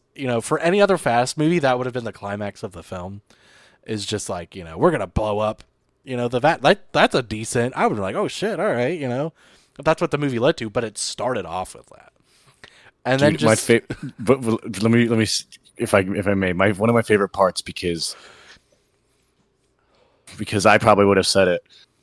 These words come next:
Speaker 2: but, like, he was, he didn't even, <laughs> he, there's, like, when he was, like, controlling, like, the truck, getting,
Speaker 1: Mm-hmm.
Speaker 2: trying to get the bomb to the Vatican, and he's like, "What should we blow up?" And then no one talked, and then he turned,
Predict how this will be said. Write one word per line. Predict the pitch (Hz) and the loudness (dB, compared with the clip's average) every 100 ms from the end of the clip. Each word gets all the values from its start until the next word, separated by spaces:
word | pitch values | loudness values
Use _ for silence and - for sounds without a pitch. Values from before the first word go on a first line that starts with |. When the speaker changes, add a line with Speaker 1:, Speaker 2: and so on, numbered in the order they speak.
| _ _ | _ _
Speaker 2:
but, | 92 104 101 | 0 2 2
like, | 107 98 - | 0 0 -4
he | - 113 | -6 -2
was, | 110 104 - | -2 -4 -8
he | 113 | -8
didn't | 117 131 131 | 0 2 2
even, | 127 123 | 0 -4
<laughs> | - | -8
he, | - - - - 120 - - _ _ _ _ _ _ | -14 -14 -16 -10 -10 -10 -20 _ _ _ _ _ _
there's, | - 113 107 | -2 -2 2
like, | 110 110 | 2 2
when | 110 | 0
he | 107 | 2
was, | 117 113 | 2 2
like, | 110 | 0
controlling, | 110 95 - 101 101 101 | -2 -4 0 2 2 0
like, | 95 87 - - | -2 -4 -6 -14
the | 95 | -8
truck, | 95 - 90 98 - | -6 -4 -2 -2 -4
getting, | - 95 95 | -4 -2 -2
Speaker 1:
Mm-hmm. | 107 | -4
Speaker 2:
trying | 104 | -2
to | 98 | -2
get | 92 | -2
the | 98 | -4
bomb | 87 95 92 92 | 0 0 0 -2
to | 101 | -4
the | 95 | -4
Vatican, | 85 85 92 110 | -4 -4 -6 -8
and | 107 92 | -12 -14
he's | 92 | -12
like, | 92 - | -10 -6
"What | 151 | -6
should | 170 | 0
we | 165 | 0
blow | 131 135 | 4 4
up?" | 139 110 | 6 4
And | 98 98 | 0 -4
then | 101 98 | -2 -2
no | 98 | 0
one | 107 104 | 0 0
talked, | 95 92 110 175 | -2 -2 -2 -4
and | 113 | -2
then | 139 | 2
he | 139 | 2
turned, | - 123 117 143 175 | 4 4 4 4 0